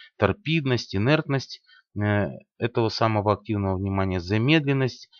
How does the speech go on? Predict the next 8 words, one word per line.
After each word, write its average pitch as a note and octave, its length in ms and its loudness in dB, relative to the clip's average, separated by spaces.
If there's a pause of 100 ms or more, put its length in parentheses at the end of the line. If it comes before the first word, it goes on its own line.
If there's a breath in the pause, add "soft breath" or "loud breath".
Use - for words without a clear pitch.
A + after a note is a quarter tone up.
(160 soft breath)
действий, A#2 500 -2
норма, G2+ 380 2
не F#2 140 -2
норма C3 380 0
и A2 200 -6
так G#2+ 300 -2
далее. E2+ 380 0 (400 loud breath)
Далее G2+ 460 4